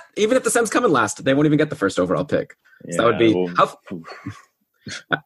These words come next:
Speaker 1: <laughs> I don't want to, uh, make Sens fans sad, but how funny would it be if next summer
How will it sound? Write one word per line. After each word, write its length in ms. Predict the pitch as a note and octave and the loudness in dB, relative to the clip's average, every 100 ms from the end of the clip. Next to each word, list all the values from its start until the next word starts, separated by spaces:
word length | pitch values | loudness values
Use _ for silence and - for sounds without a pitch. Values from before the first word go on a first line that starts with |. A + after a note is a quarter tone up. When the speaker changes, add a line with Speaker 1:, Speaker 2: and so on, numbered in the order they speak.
| _ | _
Speaker 1:
<laughs> 140 | - | -2
I 100 | A2+ | 2
don't 100 | B2+ | 4
want 160 | B2+ B2+ | 4 4
to, 160 | B2+ | 4
uh, 260 | B2 A#2+ A#2 | 4 4 4
make 180 | A2+ A2 | 2 2
Sens 260 | G#2+ G#2+ | 0 -2
fans 220 | - G#2+ - | 0 -2 2
sad, 160 | G#2 | 0
but 100 | - | 0
how 120 | G2+ | 0
funny 260 | - G#2 G#2+ | 2 2 2
would 140 | G#2+ | 2
it 120 | G#2+ F#2+ | 0 2
be 380 | G#2 G#2 G#2 _ _ _ - | 2 2 0 _ _ _ 0
if 300 | G#2 G2 F#2+ - - | 2 2 -4 -18 -4
next 300 | G#2 G#2+ - | 0 0 0
summer 560 | - A2 G#2+ G#2+ G#2+ | 0 2 4 2 2